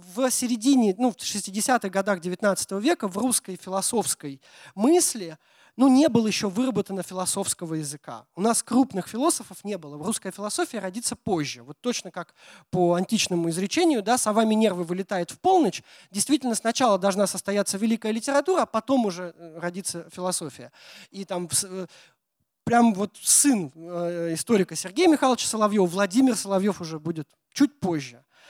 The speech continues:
В шестидесятые годы, ну, э, на языке как бы научном – по-русски, видимо, невозможно было дать такой тотальной критики,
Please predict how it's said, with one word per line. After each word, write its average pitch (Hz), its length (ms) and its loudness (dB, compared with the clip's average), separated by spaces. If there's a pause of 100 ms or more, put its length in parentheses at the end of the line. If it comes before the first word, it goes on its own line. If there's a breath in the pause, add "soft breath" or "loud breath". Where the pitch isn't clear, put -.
(580 soft breath)
В - 80 -6
шестидесятые 285 800 4
годы, 240 420 0 (300)
ну, 269 560 4
э, 226 420 2 (120)
на 233 220 4
языке 254 800 2 (160)
как 226 160 0
бы 220 120 4
научном – 226 760 4 (680)
по-русски, 233 640 2
видимо, 277 300 4
невозможно 262 680 4
было 185 200 -6
дать 208 280 -4
такой 226 260 0
тотальной 226 640 2
критики, 208 640 -4